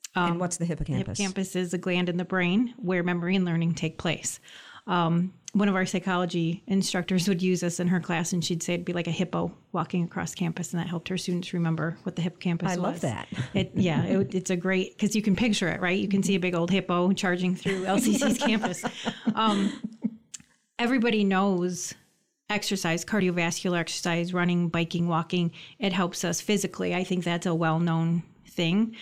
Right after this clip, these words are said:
Speaker 2: I also think people are understanding it helps us mentally with depression and anxiety. But I think the piece that they're missing is the effect that it has on the brain and the results that we're seeing here at L C C for our students,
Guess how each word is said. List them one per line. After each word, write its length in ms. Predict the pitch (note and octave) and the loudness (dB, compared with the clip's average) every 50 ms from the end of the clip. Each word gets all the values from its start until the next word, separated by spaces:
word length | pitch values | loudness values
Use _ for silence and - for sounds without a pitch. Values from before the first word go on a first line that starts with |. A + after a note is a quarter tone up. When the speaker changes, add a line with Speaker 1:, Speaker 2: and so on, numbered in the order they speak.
| - - - | -12 -6 -2
Speaker 2:
I 100 | F#3 F#3 | 0 2
also 240 | G3 F#3+ - F#3+ F#3 | 2 2 2 0 0
think 200 | - F#3+ F#3 F#3 | 2 0 0 2
people 280 | G3 F#3 F#3 F3+ F3 | 0 0 0 2 2
are 120 | F3 F3 F3 | 2 2 2
understanding 520 | F3 E3+ F3+ F3 - - F3 F3 F3+ E3+ | 0 0 -2 -2 -2 0 0 0 2 0
it 100 | E3+ E3+ | 0 -2
helps 300 | E3+ F3+ E3+ E3 - - | -2 -2 -2 -2 -2 -4
us 100 | E3 - | -2 0
mentally 500 | F3 D#3+ E3 F#3 F#3+ - F3+ E3 E3 E3 | 0 2 2 0 0 0 -2 -2 -2 -2
with 280 | E3 E3+ E3+ E3+ - - | -2 -2 -4 -4 -4 -4
depression 440 | F3+ F3 - D#3+ D#3+ - - E3+ | -6 -2 -2 -2 -2 -2 0 0
and 140 | E3 E3 E3 | 0 0 0
anxiety. 680 | E3+ E3 E3+ E3+ - E3 E3 F3+ F#3+ F#3 F3+ F3 F3 - - - - - - | 0 0 -2 0 0 0 0 0 2 0 0 -2 -4 -6 -14 -18 -14 -6 -2
But 80 | G3 F#3+ | 0 2
I 120 | F#3 F#3+ | 2 2
think 200 | F#3+ - G#3 G3 | 2 2 0 0
the 100 | - F#3 | 0 0
piece 240 | F3 - - G3 F#3+ - | -2 0 0 0 0 0
that 100 | F3 E3+ | -2 -2
they're 100 | F3 E3+ | 0 0
missing 580 | E3+ F3 G#3 G#3 - F3 E3 D#3+ D#3+ E3+ E3 - _ _ _ | 2 2 2 2 2 0 0 2 0 0 -2 -6 _ _ _
is 380 | - - G#3+ A3+ G3+ F3+ F3 - | -4 0 2 2 2 2 2 0
the 80 | F#3+ F3+ | 0 0
effect 260 | F3 - F3 E3+ - | 0 0 -2 -2 0
that 80 | F#3 E3 | -2 -2
it 80 | D#3+ | 0
has 240 | D#3+ F3 E3+ F3+ F3 | 0 0 0 2 2
on 100 | E3+ D#3+ | 2 2
the 60 | D#3+ | 2
brain 460 | D#3+ E3 F3 G#3 A3 E3+ E3 E3+ E3+ - - - - - - _ - | 2 2 2 2 2 2 2 0 -2 -4 -8 -18 -20 -20 -20 _ -2
and 100 | F#3 F#3 | 0 2
the 60 | F3+ F3+ | 2 2
results 320 | F3+ F3 F3+ F3 F3 - | 2 2 0 0 0 -2
that 120 | F#3 F3 | -2 -2
we're 140 | F3 F#3 G3+ | 0 0 0
seeing 340 | A3 - - F3+ E3 E3+ F3 | 0 0 0 0 2 2 2
here 220 | E3+ G3+ G3 F#3+ | 2 4 2 2
at 60 | E3+ E3 | 2 2
L 120 | E3 E3+ | 0 0
C 140 | E3 - F3+ | 0 -2 -2
C 180 | F3 - F#3+ | 0 0 0
for 140 | F3+ - F3 | 0 0 0
our 80 | D#3 D#3+ | -2 -2
students, 720 | E3 - - B3+ D4 D4+ F#3+ D#3 D#3+ F3+ F3 - - - | -2 -2 0 2 2 2 4 2 0 0 -2 -4 -8 -10